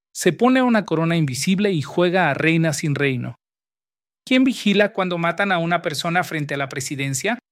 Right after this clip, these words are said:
¿Dónde están las cámaras, las patrullas, los rondines? ¿Dónde están los noventa y tres millones del presupuesto de este año?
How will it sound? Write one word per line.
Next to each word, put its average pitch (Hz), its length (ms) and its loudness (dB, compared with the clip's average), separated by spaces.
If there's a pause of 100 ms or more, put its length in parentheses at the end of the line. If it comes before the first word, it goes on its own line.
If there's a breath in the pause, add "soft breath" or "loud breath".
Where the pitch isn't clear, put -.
(760)
¿Dónde 247 320 2
están 190 260 0
las 175 160 -2
cámaras, 139 600 -2 (200)
las 151 220 -4
patrullas, 147 680 -6 (160)
los 147 200 -2
rondines? 143 680 -6 (880)
¿Dónde 254 300 2
están 208 240 -2
los 202 140 -2
noventa 156 360 -4
y 147 80 -4
tres 208 240 0
millones 185 420 0
del 151 160 -4
presupuesto 151 680 -4
de 156 160 -2
este 156 280 -4
año? 156 320 -4